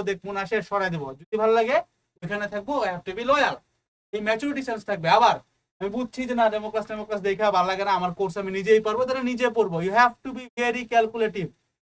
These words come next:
এইটা করবো এইটাই, আর কোনো লাইন নাই। You have to be a properly grown up man now at the moment।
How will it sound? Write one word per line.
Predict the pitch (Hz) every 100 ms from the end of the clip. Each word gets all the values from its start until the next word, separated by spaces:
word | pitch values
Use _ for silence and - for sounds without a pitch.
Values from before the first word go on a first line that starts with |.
| -
এইটা | 175 190 220
করবো | 214 214 233
এইটাই, | 254 254 254 160 - _ _ _
আর | 175
কোনো | 175 196
লাইন | 185 175 165
নাই। | 165 175 151
You | 180
have | 202 196
to | 240
be | 226
a | 254 320
properly | 254 226 226 220
grown | 196 202 202
up | 214
man | - 254
now | 180 185
at | 180
the | 175
moment। | 175 160 135